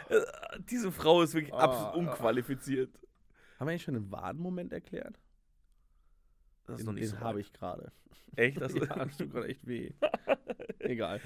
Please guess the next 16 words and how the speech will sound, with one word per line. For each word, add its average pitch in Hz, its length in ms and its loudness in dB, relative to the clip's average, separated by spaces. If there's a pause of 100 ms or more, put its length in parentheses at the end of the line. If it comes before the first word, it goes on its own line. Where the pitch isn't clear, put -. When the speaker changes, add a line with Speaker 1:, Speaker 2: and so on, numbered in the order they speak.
(240)
Speaker 1:
Ähm, 135 360 6 (320)
ja, 127 140 2
zurück 185 260 2
zu 151 60 4
Italien. 117 640 6 (540)
Ich - 100 -6
kann 170 100 0
das 143 100 -2
mal 131 80 2
empfehlen. 110 540 2
Das 123 120 -2
ist 123 60 -8
eine 117 140 -8
tolle 113 240 2
Doku. 110 360 0
Speaker 2:
Mhm. 107 180 0